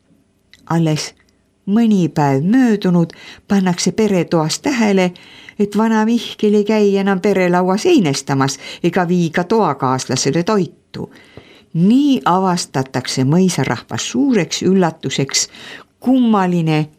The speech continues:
öövahtide vahetus. Ka saksad imestavad. Muide, söögilauas kõneleb proua Jeanette teatava rahuldusega härra Fabianile,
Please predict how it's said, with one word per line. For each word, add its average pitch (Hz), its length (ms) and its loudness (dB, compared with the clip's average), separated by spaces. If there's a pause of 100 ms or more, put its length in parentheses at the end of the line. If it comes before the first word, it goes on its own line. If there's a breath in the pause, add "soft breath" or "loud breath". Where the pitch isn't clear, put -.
(120)
öövahtide 170 880 -2
vahetus. 120 680 -10 (880 soft breath)
Ka - 140 -18
saksad 196 680 -2
imestavad. 117 680 -6 (960 soft breath)
Muide, 196 480 0 (420 loud breath)
söögilauas 190 960 0
kõneleb 160 480 0
proua 165 300 0 (100)
Jeanette 180 380 0 (460 loud breath)
teatava 160 540 -2
rahuldusega 147 800 0
härra 143 240 0
Fabianile, 160 920 0